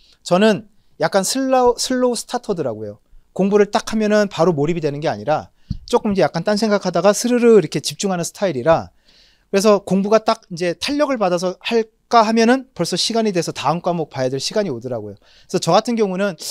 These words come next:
하루에 네 과목을 보니까 이게 너무 텀이 짧아서 하루를 삼 교시로 나눴습니다.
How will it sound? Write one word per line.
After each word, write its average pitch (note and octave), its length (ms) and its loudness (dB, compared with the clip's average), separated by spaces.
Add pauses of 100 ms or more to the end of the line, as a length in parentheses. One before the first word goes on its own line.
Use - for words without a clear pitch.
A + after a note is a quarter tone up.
(240)
하루에 A#3+ 260 0
네 C#3 160 -4
과목을 G#3 360 2
보니까 E3+ 320 0
이게 D3 100 -2
너무 D3+ 180 -2
텀이 B3 280 -2
짧아서 D#3 600 0
하루를 G#3 580 2 (180)
삼 D4+ 240 -6
교시로 D4 320 -2
나눴습니다. A#2 540 -10